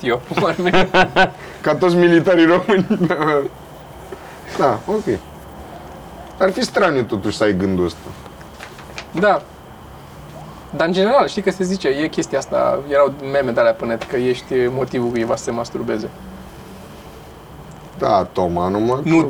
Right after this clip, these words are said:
Speaker 1: tu.
Speaker 2: <laughs> Nu vreau să fiu ăla rău în conversație.
Speaker 1: Nu, eu am o minte frumoasă.
Speaker 2: Asta zic.
Speaker 1: Da, știu.
Speaker 2: Deci femeile se masturbează intelectual.
Speaker 1: Da.
Speaker 2: Cu tine.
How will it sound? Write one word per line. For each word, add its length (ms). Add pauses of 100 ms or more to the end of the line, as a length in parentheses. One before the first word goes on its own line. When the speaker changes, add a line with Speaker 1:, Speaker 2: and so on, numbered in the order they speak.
Speaker 1:
tu. 40 (880)
Speaker 2:
<laughs> 840
Nu 60
vreau 260
să 80
fiu 200
ăla 200
rău 240
în 100
conversație. 540
Speaker 1:
Nu, 180
eu 100
am 120
o 60
minte 380
frumoasă. 260
Speaker 2:
Asta 240
zic. 220 (160)
Speaker 1:
Da, 220 (120)
știu. 140
Speaker 2:
Deci 80
femeile 300
se 100
masturbează 540
intelectual. 540 (220)
Speaker 1:
Da. 200 (680)
Speaker 2:
Cu 100
tine. 320